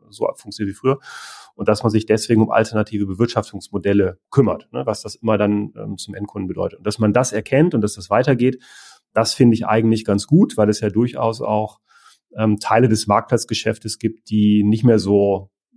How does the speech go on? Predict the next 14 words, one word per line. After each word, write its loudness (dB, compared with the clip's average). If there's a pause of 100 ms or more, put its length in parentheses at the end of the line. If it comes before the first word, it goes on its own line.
(140)
äh, -10
zu -4
sehen 2
sind -6
wie -8
vor -4
zehn -4
Jahren. 2
Also -4
zum -4
Beispiel, 0 (300)
viel 0
hilft 2
viel, -10